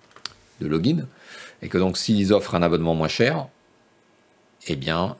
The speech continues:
euh, ils y gagneront en fait. Louis de Nob, ils avaient le choix entre proposer un meilleur contenu ou augmenter les tarifs et rajouter de la pub, ils ont choisi. <laughs> Alors, la pub ne sera pas pour ceux qui payent, euh, plein pot.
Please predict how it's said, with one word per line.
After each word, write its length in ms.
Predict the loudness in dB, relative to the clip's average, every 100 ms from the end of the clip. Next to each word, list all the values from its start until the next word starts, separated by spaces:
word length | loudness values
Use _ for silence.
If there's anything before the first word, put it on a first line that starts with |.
| -6
euh, 160 | -6 -6 -8
ils 160 | -6
y 40 | -4
gagneront 380 | -2 -2 -4
en 60 | -8
fait. 300 | -12 -18 -20 _ _ _ _ _ _ _ _ _ _ _ _ _ _ _ _ _ _ _ _ _ _ _ _ _ _ _ _ _ _ _ _ _ _ _ _ _ _ _ -20 -20 -20 _ -4
Louis 220 | 0 2
de 120 | 2
Nob, 240 | 2 2 2
ils 140 | 2
avaient 120 | 4
le 60 | 2
choix 260 | 0 0 2
entre 240 | 0 -4
proposer 380 | -4 -2 0 2
un 80 | 2
meilleur 260 | 2 0
contenu 440 | 0 -4 0 0 0
ou 200 | 2 2
augmenter 380 | 2 -2 -2
les 100 | -2
tarifs 340 | 0 2 2 0
et 40 |
rajouter 300 | 0 0 -2
de 60 | 0
la 100 | 0
pub, 320 | 0 -2 -2
ils 180 | -4 -4
ont 80 | -4
choisi. 320 | -4 -2 -2 -4 -8
<laughs> 1600 | -8 -10 -14 _ -20 -20 -20 _ _ _ -20 -18 -18 -18 _ -12
Alors, 180 | -10 -10 -8
la 160 | -2 -2
pub 280 | 0 0
ne 120 | 4 2
sera 280 | 2 0
pas 240 | 4 2 2
pour 320 | -2 -4 -2
ceux 140 | 0
qui 200 | 0 -2
payent, 320 | 0 2 2 2
euh, 100 | 0
plein 180 | -2
pot. 160 | -6 -8